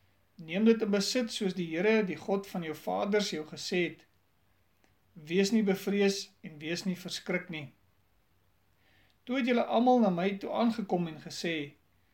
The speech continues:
'Laat ons manne voor ons uitstuur, dat hulle vir ons die land kan verken en ons berig kan bring aangaande die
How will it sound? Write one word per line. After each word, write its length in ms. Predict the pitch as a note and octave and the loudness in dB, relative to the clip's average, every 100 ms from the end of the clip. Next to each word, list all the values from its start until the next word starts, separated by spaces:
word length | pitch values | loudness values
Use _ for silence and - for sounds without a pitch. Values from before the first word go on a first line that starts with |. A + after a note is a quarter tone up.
| _ _ _ | _ _ _
'Laat 360 | F#3 D3+ F#3 A3 | -6 2 4 4
ons 200 | A#3 G3 | 2 2
manne 340 | D#3+ F3 A3 | 0 4 4
voor 180 | G#3 G3+ | 4 2
ons 200 | F#3+ F3+ - | 2 -2 -4
uitstuur, 680 | - A3 - - G#3 F#3 D3 - _ _ _ _ _ _ _ | -2 -2 -4 -4 0 0 -2 -8 _ _ _ _ _ _ _
dat 180 | - F3 | -6 -2
hulle 160 | G#3+ G#3 | 2 2
vir 120 | G#3+ | 2
ons 180 | G#3+ F#3+ | 0 0
die 140 | F#3 | 0
land 340 | D#3 F#3+ A#3+ A3 | 2 2 2 2
kan 280 | G#3+ G3+ F#3+ | 0 2 0
verken 680 | D#3+ - - A3 F#3+ D3 - _ _ _ _ _ _ | -2 -6 0 2 2 -2 -12 _ _ _ _ _ _
en 140 | E3+ | -6
ons 160 | F3+ E3+ | -6 -4
berig 440 | E3 D#3 F3 A3+ - | -4 0 2 0 0
kan 180 | F#3 E3 | -4 -4
bring 280 | D3+ F#3 F#3+ | -2 0 0
aangaande 500 | E3 - G#3+ G#3 G3 | -4 -8 -4 0 0
die 100 | E3 | -2